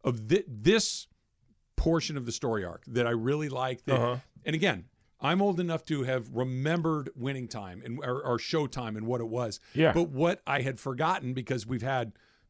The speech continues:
Speaker 1: basically forty years on top of it at this point, there was a moment in time where Magic was not the most popular person in the room.
Speaker 2: Yeah.
Speaker 1: There was a moment in time where Magic was looked at as maybe a little bit of a phony, a little bit duplicitous, that his teammates are kinda looking at him like,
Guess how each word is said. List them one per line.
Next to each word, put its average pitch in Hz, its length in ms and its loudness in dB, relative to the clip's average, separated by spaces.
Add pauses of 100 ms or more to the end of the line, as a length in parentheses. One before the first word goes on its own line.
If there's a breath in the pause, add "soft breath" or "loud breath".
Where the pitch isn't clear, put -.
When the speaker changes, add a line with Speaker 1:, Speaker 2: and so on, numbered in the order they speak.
(140)
Speaker 1:
basically 170 460 2
forty 156 440 2
years 131 340 0
on 113 140 -6
top 160 340 -2
of 113 80 -6
it 107 80 -4
at 104 120 -8
this 104 180 -6
point, 92 320 -10 (680)
there 160 200 2
was 277 180 -2
a 254 60 2
moment 190 320 2
in 131 40 -4
time 165 280 0
where 139 120 -4
Magic 160 500 -2
was 131 220 -4
not 139 420 -4
the 147 60 -2
most 120 240 -4
popular 110 380 -6
person 98 380 -6
in 92 80 -8
the 92 60 -8
room. 82 300 -10
Speaker 2:
Yeah. 113 240 4
Speaker 1:
There 165 120 4
was 196 160 2
a - 20 0
moment 185 300 2
in 156 40 -4
time 170 300 -2
where 143 120 -2
Magic 147 460 -2
was 131 160 -2
looked 160 280 -2
at 139 260 0
as 127 320 -2 (300 soft breath)
maybe 156 380 2
a 156 60 -2
little 147 260 -2
bit 139 340 0 (240 soft breath)
of 135 100 0
a 135 80 0
phony, 139 460 0
a 98 80 -6
little 139 180 2
bit 135 180 0
duplicitous, 131 680 -4
that 139 100 -2
his 123 140 -4
teammates 165 400 0
are 151 80 -4
kinda 151 240 -2
looking 165 340 -2
at 135 140 0
him 131 80 -2
like, 113 220 -2